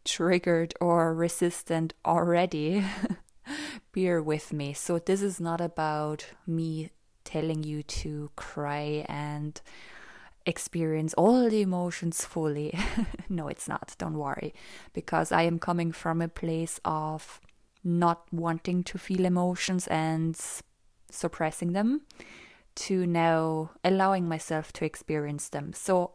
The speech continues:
I can totally relate if there is resistance or if you feel triggered straight away, or maybe you roll your eyes and you're afraid this is going to be some sort of hippie kind of episode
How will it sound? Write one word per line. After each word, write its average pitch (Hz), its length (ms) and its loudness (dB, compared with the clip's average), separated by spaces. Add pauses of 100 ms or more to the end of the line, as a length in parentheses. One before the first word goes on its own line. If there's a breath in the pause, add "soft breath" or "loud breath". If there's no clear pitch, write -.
I 175 140 4
can 175 280 -4
totally 190 400 0
relate 175 480 -2
if 170 200 -8
there 160 200 0
is 160 240 -6
resistance 175 1160 -4
or 160 160 0
if 160 220 -4
you 160 80 -2
feel 160 300 -6 (100)
triggered 165 480 -4
straight - 560 -2
away, 170 400 0 (560 loud breath)
or 160 300 4
maybe 160 320 0
you 165 160 0
roll 156 360 -2
your 170 200 -2
eyes 147 580 -2
and 160 220 -2
you're 156 160 0
afraid 156 360 -6
this 165 160 -6
is 160 140 -12
going 160 220 -4
to 160 120 -8
be 160 120 -4
some 156 220 -8
sort 156 180 -6
of - 140 -10
hippie 165 320 -6
kind 160 180 -4
of 156 80 -4
episode 190 640 -2